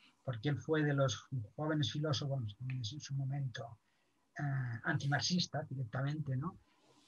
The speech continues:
Eh, y luego es que se gusta, se relame, eh, sobreactúa. Y luego este moralismo, es que es un moralismo desconectado de la reflexión. A mí me pasa con Juan Goytisolo,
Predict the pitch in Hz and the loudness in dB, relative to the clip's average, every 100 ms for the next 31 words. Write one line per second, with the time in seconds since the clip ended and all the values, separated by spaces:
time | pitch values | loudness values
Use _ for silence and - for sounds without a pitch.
0 | - 170 147 143 143 135 127 - _ - | -6 -2 2 2 4 4 2 -2 _ 2
1 | - - - 170 147 120 120 - - - | 4 6 4 2 0 -2 -2 -4 -2 -2
2 | 160 117 143 123 120 123 123 127 117 - | 0 0 4 4 4 2 0 0 -2 -10
3 | _ _ _ - 139 131 131 123 110 147 | _ _ _ -4 0 0 0 -2 0 2
4 | 127 117 - 147 139 135 131 135 131 131 | 4 2 2 2 4 4 4 4 4 2
5 | 101 - _ _ - - _ _ _ 175 | -2 -10 _ _ -20 -20 _ _ _ 8
6 | 202 247 - 190 170 143 156 170 156 147 | 10 10 6 8 8 8 6 6 6 6
7 | 147 143 139 147 180 - 233 - 196 190 | 4 4 2 -2 -4 0 2 2 6 8
8 | 180 220 165 - 160 139 180 214 185 151 | 8 6 4 4 2 4 6 8 8 6
9 | 131 104 117 180 190 220 170 - 180 143 | 4 0 2 4 4 6 6 4 0 0
10 | 104 156 160 147 123 - 147 135 | -2 0 0 0 0 2 2 0